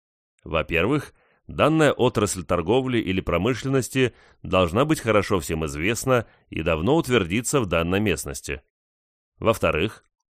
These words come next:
она должна находиться в своем нормальном или, так сказать, естественном состоянии. В-третьих, она должна быть единственным или главным занятием тех, кто посвящает себя ей.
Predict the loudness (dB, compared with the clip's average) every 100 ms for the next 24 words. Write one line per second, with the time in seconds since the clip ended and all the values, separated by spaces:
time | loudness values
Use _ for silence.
0 | _ -4 0 0 2 0 2 2 0 0
1 | -2 -2 -2 -4 0 0 0 0 -2 -2
2 | -4 0 -2 -4 _ _ -4 -2 -2 -4
3 | -4 -2 -2 0 -4 -2 -4 -4 -4 -8
4 | -6 -8 -4 -4 -4 -4 -4 -4 -8 _
5 | _ _ _ _ -6 -2 -2 0 -4 -6
6 | _ _ _ -6 -2 2 0 2 0 0
7 | 0 0 -2 -2 0 -2 -2 -2 -2 -4
8 | -6 -2 -4 -4 -2 0 0 -2 -4 -2
9 | -2 -2 -4 -4 -2 -2 -4 _ _ -12
10 | -4 0 0 0 -2 0 0 0 -2 -4
11 | -2 0 -2 -6